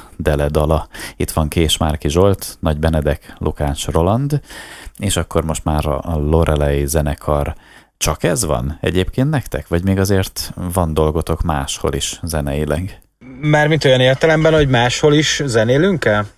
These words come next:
Speaker 1: Aha.
Speaker 2: Igen, igazából félig meddig nálam, nem is tudom, nyári álomban, nem téli álomban a formáció, ahol zenélek,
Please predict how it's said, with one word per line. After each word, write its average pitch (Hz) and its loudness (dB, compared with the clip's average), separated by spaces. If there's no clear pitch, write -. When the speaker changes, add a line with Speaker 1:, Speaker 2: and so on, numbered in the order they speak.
Speaker 1:
Aha. 139 0
Speaker 2:
Igen, 135 2
igazából 120 4
félig 123 2
meddig 113 0
nálam, 110 2
nem 123 0
is 110 -2
tudom, 113 0
nyári 117 2
álomban, 104 2
nem 107 0
téli 117 2
álomban 127 4
a 117 2
formáció, 117 2
ahol 113 4
zenélek, 113 0